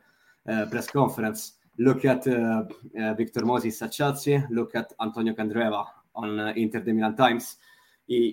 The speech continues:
he always played many, many right winger as a, a right wing back. So why not? Why not? I think that, uh,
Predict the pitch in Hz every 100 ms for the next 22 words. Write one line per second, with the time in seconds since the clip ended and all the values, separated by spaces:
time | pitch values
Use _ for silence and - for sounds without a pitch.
0 | - - 131 139 151 135 165 151 135 117
1 | - - - - _ _ 135 135 127 113
2 | - - 110 120 127 123 120 117 117 117
3 | - 131 135 123 120 113 113 107 110 110
4 | 110 104 110 110 104 104 - - _ _
5 | _ _ - 156 120 120 147 151 120 -
6 | - 110 123 139 120 - - _ _ _
7 | - 131 - 202 147 156 147 143 139 135
8 | -